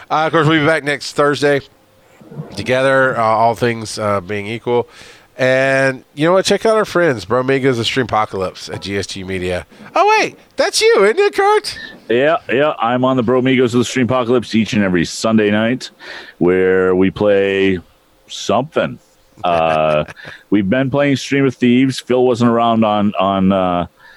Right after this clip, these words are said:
Speaker 2: Sunday, so we ended up playing some Jackbox games with people in the community, um, including Fibbage, which, if you've ever played Fibbage, it's a pretty cool game,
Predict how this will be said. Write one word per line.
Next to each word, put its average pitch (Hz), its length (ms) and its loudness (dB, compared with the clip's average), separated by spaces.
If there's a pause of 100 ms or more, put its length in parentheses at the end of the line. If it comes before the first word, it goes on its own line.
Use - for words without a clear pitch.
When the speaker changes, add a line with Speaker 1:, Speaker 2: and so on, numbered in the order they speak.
(120)
Speaker 2:
Sunday, 117 520 0
so 117 160 0
we 107 200 2
ended 131 180 0
up 127 140 0
playing 117 500 0
some 95 300 0
Jackbox 101 720 -4
games 85 380 -4
with 87 340 2
people 90 220 -2
in 85 80 0
the 80 80 0
community, 87 480 0 (600)
um, 78 360 0
including 90 560 0
Fibbage, 110 800 -2 (380)
which, 101 560 0
if 92 180 -4
you've 92 160 2
ever 101 180 0
played 104 300 -2
Fibbage, 117 440 0
it's 98 140 -6
a - 40 -10
pretty 110 220 -2
cool 98 200 0
game, 92 420 -2